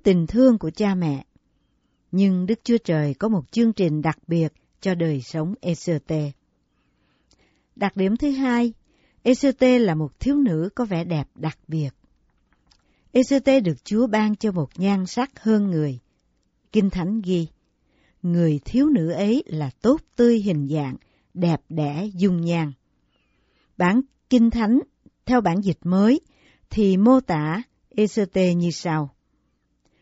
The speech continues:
Thiếu nữ này dáng người đẹp đẽ,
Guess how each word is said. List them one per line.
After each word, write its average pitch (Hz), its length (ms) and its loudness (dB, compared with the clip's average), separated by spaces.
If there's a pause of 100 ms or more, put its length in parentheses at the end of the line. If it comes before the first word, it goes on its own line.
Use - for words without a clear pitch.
(200)
Thiếu 302 160 4
nữ 277 260 4
này 170 380 2 (240)
dáng 214 400 0
người 165 340 2
đẹp 170 360 -2
đẽ, 151 340 -6